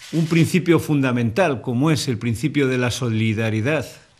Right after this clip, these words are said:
interregional, donde evidentemente se pierde, puesto que las regiones más ricas que aportaban al fondo común el cien por cien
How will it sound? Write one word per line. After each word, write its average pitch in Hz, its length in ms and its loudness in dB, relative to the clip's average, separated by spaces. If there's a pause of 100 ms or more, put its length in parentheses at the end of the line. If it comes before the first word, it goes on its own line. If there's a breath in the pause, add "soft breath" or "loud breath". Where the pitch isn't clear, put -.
(140)
interregional, 113 840 -8
donde 104 320 -4
evidentemente 120 640 -2
se 117 120 -4
pierde, 147 300 0
puesto 107 320 -6
que 107 60 -6
las 104 180 -4
regiones 123 460 -4
más 123 220 -2
ricas 120 580 -6 (1300 soft breath)
que 127 140 -6
aportaban 123 540 -4
al 117 120 -2
fondo 135 400 -2
común 123 440 -2 (1200 soft breath)
el 131 180 0
cien 160 400 2
por 147 200 0
cien 127 440 0